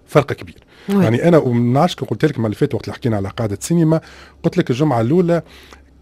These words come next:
Speaker 1: البوست اللي هبطت فيه على البودكاست اللي فيه خمسمية كومنتير
Speaker 2: مم.
Speaker 1: وثلاثين واحد سمعوا.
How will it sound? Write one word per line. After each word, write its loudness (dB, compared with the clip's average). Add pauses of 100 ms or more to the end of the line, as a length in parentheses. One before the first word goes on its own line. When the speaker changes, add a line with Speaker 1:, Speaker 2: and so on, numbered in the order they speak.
(220)
Speaker 1:
البوست 2
اللي 0
هبطت -4
فيه 0
على 0
البودكاست -2
اللي 2
فيه 2 (160)
خمسمية 0
كومنتير 2
Speaker 2:
مم. 2 (320)
Speaker 1:
وثلاثين 4
واحد 2
سمعوا. -4